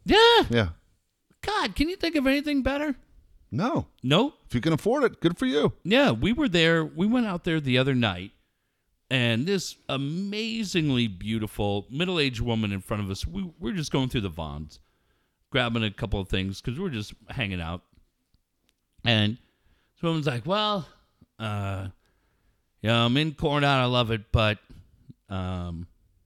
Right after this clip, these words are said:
Speaker 1: you know, I wish I was here under better circumstances." So I go, you know, I mean, that's kind of a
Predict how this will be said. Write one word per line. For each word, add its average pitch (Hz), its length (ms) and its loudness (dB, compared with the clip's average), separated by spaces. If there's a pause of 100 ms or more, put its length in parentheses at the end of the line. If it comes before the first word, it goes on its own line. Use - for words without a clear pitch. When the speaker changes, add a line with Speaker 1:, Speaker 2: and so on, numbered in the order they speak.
(160)
Speaker 1:
you 113 100 -6
know, 113 60 0
I 113 40 0
wish 123 240 -4
I 131 60 -2
was 113 200 -6
here 123 120 0
under 117 140 -4
better 107 300 -2
circumstances." - 960 -10 (920)
So 185 320 -8 (440)
I 147 120 -4
go, 139 300 -6 (180)
you - 120 -8
know, 135 240 -8
I - 40 -12
mean, 160 160 -6
that's - 180 -8
kind 123 220 2
of 92 180 0
a - 20 -14